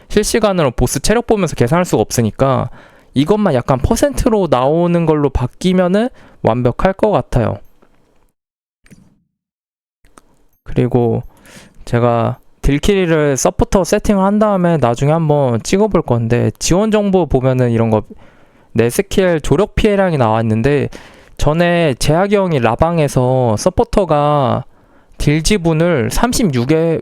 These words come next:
육 퍼센트인가 삼십팔 퍼센트 가져간대요. 그러니까 사실상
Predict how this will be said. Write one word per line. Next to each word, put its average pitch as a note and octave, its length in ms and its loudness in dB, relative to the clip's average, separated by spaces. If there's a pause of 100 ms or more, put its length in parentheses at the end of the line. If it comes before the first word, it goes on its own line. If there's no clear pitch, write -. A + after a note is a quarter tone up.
육 B2 140 -2
퍼센트인가 F#3 520 0
삼십팔 G#3+ 400 0
퍼센트 B3+ 340 0
가져간대요. A#2 840 0
그러니까 - 320 -6
사실상 D#3 640 0